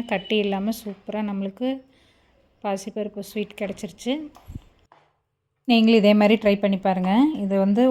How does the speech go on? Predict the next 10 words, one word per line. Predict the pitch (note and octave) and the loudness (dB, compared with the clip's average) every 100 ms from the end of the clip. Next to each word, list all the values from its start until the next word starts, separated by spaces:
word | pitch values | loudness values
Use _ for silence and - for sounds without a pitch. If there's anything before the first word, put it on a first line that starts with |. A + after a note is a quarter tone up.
| G#3+ | 2
ஒரு | F#3+ | 2
தடவை | F#3+ G#3 A3+ | 2 2 0
செஞ்சு | G3+ G3+ | 0 2
கொடுத்தீங்கன்னா | F#3+ F#3+ F#3+ A3+ G3+ | 0 -2 -2 -2 0
குழந்தைகள | F#3+ G3 F#3+ G3+ B3 A#3+ - - - _ | 0 2 2 2 2 0 -4 -20 -20 _
மறுபடியும் | G3 F#3+ G#3 G#3+ | -4 0 -2 0
கேட்டு | G3 G3 G3+ | -2 -4 -4
கேட்டு | G#3 G3+ G#3+ | -4 -2 0
வாங்கி | F#3+ G3 G#3+ G#3 | 0 0 0 0
சாப்பிடுவாங்க. | F#3+ G3+ F#3+ F#3+ | -2 -2 -4 -4